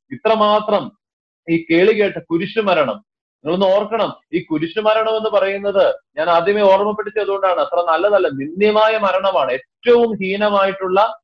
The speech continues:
ഏറ്റവും മോശമായിട്ടുള്ള മരണമാണ് കുരിശുമരണം എന്ന് പറയുന്നത്. നിങ്ങൾ ചിന്തിച്ചിട്ടുണ്ടോ, എന്തിനാ കർത്താവ് ഇത്രയും മോശമായ മരണം ഏറ്റെടുത്ത്? മരിക്കണമെങ്കിൽ സാധാരണയായിട്ട് മരിച്ചാൽ മതിയായിരുന്നല്ലോ. ഇത്ര ഹീനമായിട്ട് എന്തിനാണ് മരിച്ചതെന്നറിയുമോ?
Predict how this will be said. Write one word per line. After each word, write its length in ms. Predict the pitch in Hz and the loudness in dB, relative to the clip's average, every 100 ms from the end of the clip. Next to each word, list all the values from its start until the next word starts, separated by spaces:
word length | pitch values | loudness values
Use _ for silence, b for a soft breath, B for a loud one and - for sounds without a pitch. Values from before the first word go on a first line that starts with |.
| _ 151 | _ -2
ഏറ്റവും 420 | - 247 254 214 | 0 2 2 4
മോശമായിട്ടുള്ള 920 | 180 196 240 - 262 233 226 220 214 | 4 4 2 0 2 2 0 0 -2
മരണമാണ് 540 | 202 190 196 190 180 | 2 2 2 2 0
കുരിശുമരണം 640 | 175 170 165 190 175 175 170 | -2 -4 -8 -2 0 2 0
എന്ന് 120 | 165 | 0
പറയുന്നത്. 460 | 147 135 123 104 - - _ _ _ _ _ | 0 0 -2 -10 -18 -20 _ _ _ _ _
നിങ്ങൾ 160 | 214 208 | -6 -4
ചിന്തിച്ചിട്ടുണ്ടോ, 760 | 190 190 214 196 156 131 - _ 143 | -4 -4 -6 -4 2 0 0 _ -6
എന്തിനാ 320 | 160 233 233 | 0 0 0
കർത്താവ് 580 | 170 147 185 190 185 170 - - | -2 -2 0 4 4 2 -2 -16
ഇത്രയും 580 | 330 _ 254 254 262 220 | -16 _ 4 6 4 4
മോശമായ 540 | 185 185 208 202 190 | 2 2 -2 0 0
മരണം 380 | 175 165 175 175 | 2 0 0 0
ഏറ്റെടുത്ത്? 460 | 156 151 135 127 123 _ _ _ _ _ _ _ | -2 -6 -4 -4 -4 _ _ _ _ _ _ _
മരിക്കണമെങ്കിൽ 580 | 120 123 165 170 185 190 | -4 -2 0 0 0 0
സാധാരണയായിട്ട് 680 | 175 151 160 185 190 202 202 | 0 2 2 0 0 -2 -2
മരിച്ചാൽ 360 | 202 196 214 | -4 -2 -4
മതിയായിരുന്നല്ലോ. 640 | 202 165 143 123 104 104 104 _ _ _ _ | 0 0 0 0 -4 -6 -8 _ _ _ _
ഇത്ര 460 | - - - 277 247 | -8 -4 -2 0 0
ഹീനമായിട്ട് 880 | 190 220 254 254 226 220 214 214 190 180 - - | -4 -4 -2 -2 0 0 0 2 0 0 -10 -6
എന്തിനാണ് 540 | 151 180 233 226 208 | -4 -2 0 0 0
മരിച്ചതെന്നറിയുമോ? 1000 | 196 160 165 165 202 185 127 113 101 98 | 0 -2 -4 -4 -4 0 -2 -2 -8 -10